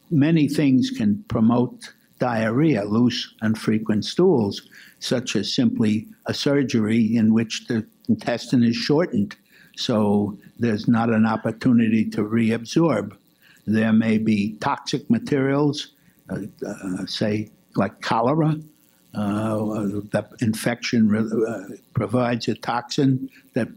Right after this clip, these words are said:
paralyzes the absorption and im-, im-, im-, of, uh, secretions. So voluminous f-, fluid volumes are excreted and so on.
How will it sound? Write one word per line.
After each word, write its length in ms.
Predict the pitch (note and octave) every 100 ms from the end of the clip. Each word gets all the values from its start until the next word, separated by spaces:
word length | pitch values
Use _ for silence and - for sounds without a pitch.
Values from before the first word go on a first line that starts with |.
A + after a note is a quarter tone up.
| -
paralyzes 920 | A#2+ B2+ A#2+ A#2+ A#2+ A#2 A2 A2 G#2+
the 200 | A2+ G#2+
absorption 920 | G#2 - A#2+ A#2 B2 - C#3 B2+ A#2 - _ _ _ -
and 200 | G#2 G#2
im-, 160 | G#2+
im-, 360 | G#2+ G#2+ G2+ - -
im-, 220 | A#2 G2 -
of, 360 | A2+ G#2+ - B2+
uh, 160 | G2+
secretions. 880 | - - A2+ - A2 A2 D3 D3 - - _ _ _ -
So 380 | - G2+ G#2 G#2
voluminous 880 | G#2+ A2+ A2 A2+ B2+ A#2+ A2+ - G#2+ - -
f-, 260 | - - - -
fluid 640 | - - C#3+ C3+ B2+ A2
volumes 640 | G2+ A#2+ A#2+ A#2 A#2 A#2 - - - A2
are 220 | A2 A2
excreted 640 | G#2+ - C3+ A#2 A#2 B2+
and 100 | G2+
so 260 | - D#3 B2
on. 240 | G#2+ A2